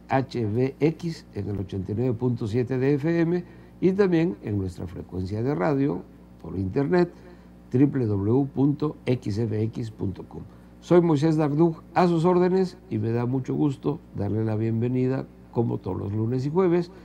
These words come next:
a nuestros panelistas habituales, licenciado Feliciano Calzada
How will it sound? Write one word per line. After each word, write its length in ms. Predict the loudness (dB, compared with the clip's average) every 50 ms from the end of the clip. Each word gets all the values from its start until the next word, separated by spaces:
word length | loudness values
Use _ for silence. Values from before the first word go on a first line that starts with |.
| -20 -20 -20 -20 -20 -12 -4
a 100 | -2 2
nuestros 420 | 2 4 4 2 2 0 -2 -2 -4
panelistas 800 | -4 -6 -6 -4 -2 0 0 0 0 0 0 -2 -2 -2 -2 -2 0
habituales, 720 | 4 6 6 6 6 6 4 4 6 4 2 0 -2 -6 -14 -8 -4
licenciado 560 | -2 0 2 2 2 2 4 4 4 4 2
Feliciano 640 | 2 0 -2 0 0 2 2 4 4 4 2 0 -2 -4 -10 -12
Calzada 580 | -8 -8 -6 -4 -2 0 0 2 2 2 0